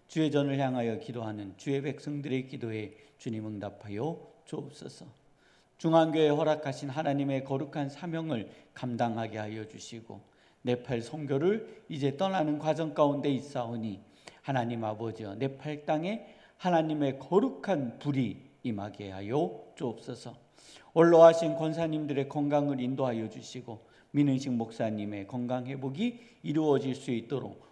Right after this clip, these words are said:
모든 여정들을 붙들어 주옵소서.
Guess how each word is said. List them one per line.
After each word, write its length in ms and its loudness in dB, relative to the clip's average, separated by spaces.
모든 460 2
여정들을 640 -2
붙들어 840 -2
주옵소서. 760 0